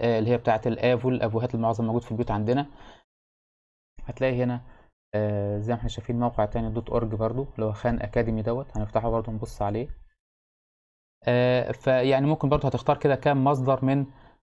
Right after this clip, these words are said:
آه، المصادر الموجودين هنا، ومثلًا ادي مثلًا، آه، all about circuits مثلًا، ده موقع عمومًا نختاره، تبتدي الحاجات دي. احنا دلوقتي انا فتحتها ايه، بس احنا ايه هنختار كام واحد ونشوف هم مفتوحين جاهزين عشان ما يقعدوش يحملوا يضيع وقت. مثلًا electronics دوت تو-، توتوريال،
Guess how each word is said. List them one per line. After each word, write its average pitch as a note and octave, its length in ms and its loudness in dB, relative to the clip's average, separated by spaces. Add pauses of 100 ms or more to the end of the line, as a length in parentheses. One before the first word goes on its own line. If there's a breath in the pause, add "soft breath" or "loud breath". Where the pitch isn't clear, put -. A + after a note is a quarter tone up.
(100)
آه، A#2 200 2
المصادر A#2+ 500 2
الموجودين A#2+ 460 2
هنا، B2+ 220 2
ومثلًا B2 880 0
ادي A#2+ 120 4
مثلًا، B2 320 0
آه، A#2 200 0
all A#2 540 2
about A#2+ 240 2
circuits - 380 -4
مثلًا، A#2+ 240 -2
ده A2 140 0
موقع A#2+ 320 0
عمومًا A2+ 400 0 (240)
نختاره، B2+ 460 0
تبتدي B2+ 480 -2 (840 loud breath)
الحاجات C3+ 240 2
دي. B2+ 80 2
احنا B2+ 140 -2
دلوقتي C3 200 2
انا B2 80 2
فتحتها C#3 520 0
ايه، D#3 120 2
بس C#3+ 260 0
احنا C3 160 0
ايه C#3 180 2 (300 loud breath)
هنختار B2+ 320 0
كام B2+ 180 2
واحد C3 200 0
ونشوف A#2 320 -4
هم A#2+ 120 2
مفتوحين A#2+ 360 -2
جاهزين A#2+ 240 2
عشان A#2+ 200 -2
ما G#2+ 80 0
يقعدوش B2 180 -2
يحملوا A#2+ 320 0
يضيع A2+ 180 2
وقت. A2 260 -2
مثلًا B2 380 0
electronics B2+ 500 -2
دوت B2 200 -4
تو-، C#3 200 0
توتوريال، C3 480 2